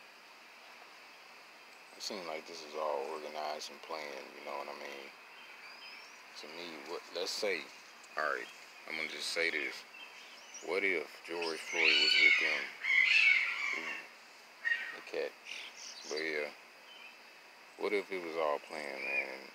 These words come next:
They just made it up. You know what I'm saying? They can plan events. They can, like,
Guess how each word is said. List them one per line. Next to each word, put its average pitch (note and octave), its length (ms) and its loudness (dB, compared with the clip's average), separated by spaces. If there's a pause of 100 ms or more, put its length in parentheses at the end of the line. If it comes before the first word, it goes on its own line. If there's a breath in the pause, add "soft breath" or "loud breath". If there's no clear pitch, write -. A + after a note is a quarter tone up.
(240)
They E2 160 -2
just D#2 240 -10
made D#2 240 -2
it D2 80 -6
up. D2 160 -4 (1400)
You - 160 -14
know D2+ 80 -10
what D2+ 80 -12
I'm - 0 -
saying? D#2 240 -6
They E2 80 -6
can E2 320 -4
plan D#2 240 -6
events. D2+ 560 -10 (880)
They D2+ 80 -2
can, D2+ 480 -4
like, C#2 320 -2